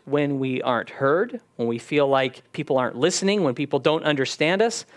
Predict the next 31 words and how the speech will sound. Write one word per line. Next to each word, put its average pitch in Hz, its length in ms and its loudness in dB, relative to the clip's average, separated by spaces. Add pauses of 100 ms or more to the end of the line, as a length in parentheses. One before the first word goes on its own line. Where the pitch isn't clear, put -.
(300)
But 196 160 2
know 220 320 4
that 131 240 0
God, 240 540 2
your 185 260 2
maker, 170 580 0 (220)
he 185 160 2
knows 202 420 2
you. 92 220 -14 (480)
He 202 160 2
hears 277 580 0
you. 87 280 -12 (760)
He 170 140 0
knows 214 360 2
all 175 140 4
that 160 140 -6
you've 131 160 -6
spoken, 233 520 2
even 226 300 2
the 202 80 4
thoughts 214 400 0
where, 196 200 2 (100)
that 147 200 2
you 160 100 2
haven't 202 440 0
dared 214 320 2
speak. - 480 0
He 170 160 0
knows 220 400 2
those 104 280 -6
things. - 520 -14